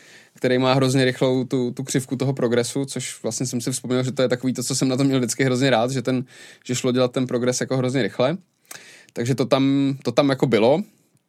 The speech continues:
No, už jako po tom nějakým prvním týdnu, nebo jak to bylo dlouho, jsem cítil jako velký zlepšení,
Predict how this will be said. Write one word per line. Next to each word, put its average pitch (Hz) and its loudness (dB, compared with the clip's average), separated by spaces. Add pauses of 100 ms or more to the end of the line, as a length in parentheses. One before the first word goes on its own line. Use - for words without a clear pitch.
(560)
No, 123 -2
už - -2
jako 135 2
po 131 0
tom 143 4
nějakým 135 2
prvním 143 4
týdnu, 147 2
nebo 143 2
jak 135 0
to 147 -2
bylo 139 2
dlouho, 135 2
jsem 135 -4
cítil 127 0
jako 131 -2
velký 131 -2
zlepšení, 127 -2